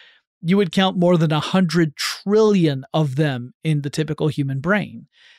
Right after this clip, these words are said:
And these connections in our brains make up neural circuits.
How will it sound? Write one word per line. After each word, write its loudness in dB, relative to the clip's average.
And 2
these 2
connections 0
in -10
our 2
brains 0
make 0
up 0
neural 0
circuits. -6